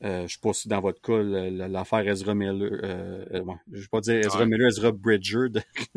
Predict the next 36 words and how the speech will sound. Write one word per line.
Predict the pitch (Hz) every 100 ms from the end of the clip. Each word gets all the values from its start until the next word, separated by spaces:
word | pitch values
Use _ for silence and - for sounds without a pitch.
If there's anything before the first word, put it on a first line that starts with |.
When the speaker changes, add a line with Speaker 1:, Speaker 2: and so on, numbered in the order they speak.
| - -
Speaker 1:
<laughs> | 170 - - 170 151
de |
Star | 151 - 120 107
Wars, | 113 143 -
ça | 107
se | -
ressemble | 101 - 120 131
pas | - 107
mal, | 107 139 151
mais | 117 110 _ _ - _ _
si | - - - 131
c'est | 127
quelque | 117 117
chose | 131 131
qui, | - 107 101 -
qui | 110
a | 104
un | 101
impact | 104 101 120 123
sur | - 101
vous | 98 120
autres, | 120
plus | - 110 104
ou |
moins, | 104 135 135
mais | 104
de, | 98 -
si | -
vous | 113
êtes |
capable | 113 131 131
de |
mettre | 113 -
ça | 120
de |
côté, | - 107 95 113 123